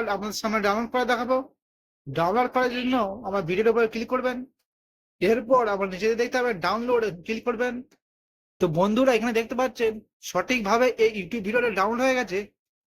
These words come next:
এরপর দেখবো আমরা সফলভাবে YouTube ভিডিও ডাউনলোড হয়েছে নাকি, সেটি দেখার জন্য আমরা ব্যাকে আসবেন, নিচের দিকে নিজের প্রোফাইল উপরে ক্লিক করবেন, এরপর স্ক্রল করে নিচের দিকে আসবেন, নিচে দেখতে পাবেন ডাউনলোড,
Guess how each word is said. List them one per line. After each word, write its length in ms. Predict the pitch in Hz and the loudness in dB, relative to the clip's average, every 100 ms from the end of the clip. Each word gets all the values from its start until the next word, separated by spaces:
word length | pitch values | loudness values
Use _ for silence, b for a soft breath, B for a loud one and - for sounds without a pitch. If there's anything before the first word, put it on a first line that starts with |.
| - | 2
এরপর 380 | 196 247 262 254 240 165 | 4 4 4 2 2 -2
দেখবো 240 | 214 233 240 220 | -2 0 0 0
আমরা 140 | 233 - | 0 -2
সফলভাবে 420 | 196 240 233 247 226 | -2 0 2 0 0
YouTube 240 | 202 226 202 | -2 -4 0
ভিডিও 140 | 226 202 | 0 2
ডাউনলোড 240 | 208 233 | 0 0
হয়েছে 180 | 247 254 233 | 0 -2 -2
নাকি, 200 | 208 196 - _ _ _ - | -4 -8 -10 _ _ _ -4
সেটি 260 | 196 220 196 | 0 2 2
দেখার 220 | 202 240 240 | 2 2 2
জন্য 180 | 262 240 208 208 _ - | 0 0 -4 -6 _ -8
আমরা 160 | 190 202 | -4 0
ব্যাকে 220 | 185 190 254 247 | -2 0 0 0
আসবেন, 280 | 220 247 254 - _ _ _ - | -2 -4 -4 -10 _ _ _ -10
নিচের 260 | 160 247 208 | -4 -4 -2
দিকে 140 | 233 240 | -2 0
নিজের 180 | 220 233 | 0 0
প্রোফাইল 260 | 214 202 240 | 0 2 2
উপরে 160 | 233 240 | 2 -2
ক্লিক 160 | 233 247 | -2 -2
করবেন, 240 | 247 247 254 - _ _ _ _ _ _ _ _ - | -2 0 -4 -10 _ _ _ _ _ _ _ _ 0
এরপর 340 | 196 254 240 233 - | 2 2 2 0 2
স্ক্রল 200 | 214 208 | 0 2
করে 160 | 233 202 | 0 0
নিচের 180 | 214 233 | -2 -4
দিকে 140 | 240 254 | 0 0
আসবেন, 260 | 233 214 202 208 _ _ _ - | 0 -4 -6 -10 _ _ _ -10
নিচে 180 | 160 247 240 233 | -6 0 0 0
দেখতে 140 | 233 | 0
পাবেন 160 | 233 175 | -2 2
ডাউনলোড, 320 | 180 226 247 | 2 2 0